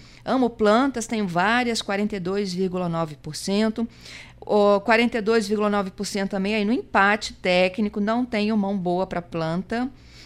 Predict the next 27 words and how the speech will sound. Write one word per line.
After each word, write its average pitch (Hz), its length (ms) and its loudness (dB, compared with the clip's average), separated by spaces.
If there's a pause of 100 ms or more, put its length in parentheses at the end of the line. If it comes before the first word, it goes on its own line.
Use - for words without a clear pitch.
(180)
E 226 440 -2
zero 240 340 4
por 269 180 -8
cento, 147 540 -6 (160)
não 214 160 2
gosto, 208 480 0
prefiro 208 380 -6
pets. 156 800 -4 (320)
Ah, 240 160 2
tem 285 200 0
um 277 160 0
percentual 254 500 -2
aqui 240 120 -6
de 233 100 -4
quatorze 240 480 -2
por 202 140 -6
cento 247 320 -2
do 208 100 0
gosto, 214 560 2
mas 254 200 2
não 247 120 0
tenho 254 160 -2
espaço 240 460 -2
dentro 220 300 -4
da 233 100 -2
minha 240 180 0
casa. 190 380 -2